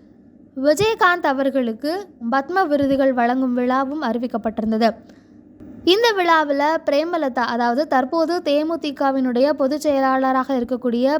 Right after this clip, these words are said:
பிரேமலதா, அவருடைய மூத்த மகன் விஜயபிரபாகரனோட கலந்துக்கிட்டாங்க. விஜயகாந்த் சார்புல பத்மபூஷன் விருதையும் அவங்க பெற்றுக்கிட்டாங்க. குடியரசுத் தலைவர் திரௌபதி முர்முவிடமிருந்து விருதை பெற்றதும் பிரேமலதா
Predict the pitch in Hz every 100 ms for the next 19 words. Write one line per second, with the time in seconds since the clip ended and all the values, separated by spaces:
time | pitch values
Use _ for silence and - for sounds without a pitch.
0 | 302 240 277 294 247 240 254 349 - -
1 | - 294 392 440 392 381 339 349 359 359
2 | 285 294 294 262 262 320 302 254 247 254
3 | 240 226 226 277 226 233 240 226 202 208
4 | 226 214 - - - - 262 262 294 339
5 | 320 311 285 247 247 262 302 269 240 311
6 | 302 320 294 262 247 339 339 330 330 269
7 | 233 233 226 233 220 208 226 226 - -
8 | - - - 392 466 494 480 453 370 359
9 | 349 359 359 302 330 381 370 349 311 302
10 | 311 294 285 262 269 269 330 330 294 349
11 | 359 339 254 254 262 330 320 302 349 403
12 | 359